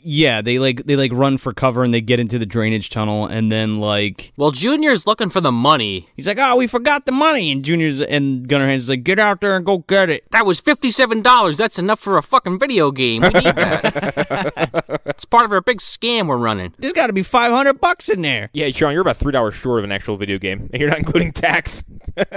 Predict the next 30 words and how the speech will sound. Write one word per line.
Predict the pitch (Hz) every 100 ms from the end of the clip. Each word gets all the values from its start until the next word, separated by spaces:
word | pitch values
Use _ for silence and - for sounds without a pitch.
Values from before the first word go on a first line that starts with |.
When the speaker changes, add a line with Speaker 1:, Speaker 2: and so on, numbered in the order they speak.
| - 185 -
Speaker 2:
Eh, | 247 220
they're | 156
gonna | 147 143
rob | 110 113 117
the | 101 107
other | 98
people. | - 104 104 101
They'll | 117
make | 127 110 92
it | 78
work. | 87 85 -
Speaker 1:
So, | - - 156 151 143
so | 135 - 160
he |
gets | 170 180
the | -
bag | 123 139 127
of | 117
money | 113 120 120
and | 117
he |
runs | 110 117 117 104
out, | 107 110 - _ - _
and | 123 123 120 120
Hendricks | 107 147 131 139
pops | - 147 131 -
out | 131 123
of |
the | 113
tunnel, | - 131 120 107